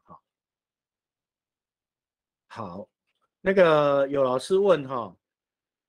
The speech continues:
，O B S开了就听不到 Meet 的声音，那这个是在，啊，你首先你要确定你的O B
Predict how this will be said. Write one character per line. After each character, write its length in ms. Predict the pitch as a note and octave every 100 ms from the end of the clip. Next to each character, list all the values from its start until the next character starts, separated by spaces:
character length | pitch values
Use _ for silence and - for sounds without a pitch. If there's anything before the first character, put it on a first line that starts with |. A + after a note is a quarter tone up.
| _
，O 180 | G#3 G#3+
B 260 | G#3 G#3 G3+
S 460 | F#3+ F3+ D#3+ D3
开 320 | C#3+ E3 E3+ E3
了 340 | C#3+ A2 G2 -
就 200 | E3+ D#3+
听 280 | - E3
不 100 | C#3+
到 220 | C#3 D3 C#3
Meet 480 | E3 C3+ - A#2
的 200 | G#2 A2
声 360 | G2+ - C3+ C3
音， 280 | B2 A#2+ B2+ _ _ _ _ _ _
那 180 | - G3
这 160 | F#3 A#3
个 120 | G3+
是 200 | - F#3+
在， 500 | G3+ F3+ D3+ C3+ A#2+ _ _ _ _ _ _ _ _ _ _ _ _ _ _ _ _
啊， 240 | C#3 C#3 C3+
你 400 | C#3 C3+ C3 C3 _
首 260 | - C#3+
先 240 | C#3+ A3+ G#3
你 100 | D3
要 140 | F#3
确 280 | F3+ - F#3+
定 240 | F3 F#3+ C3
你 140 | G#2
的 320 | B2 A#2 A2+ _ _ _ _ _ _ _ -
O 160 | F3+
B 260 | F3+ F3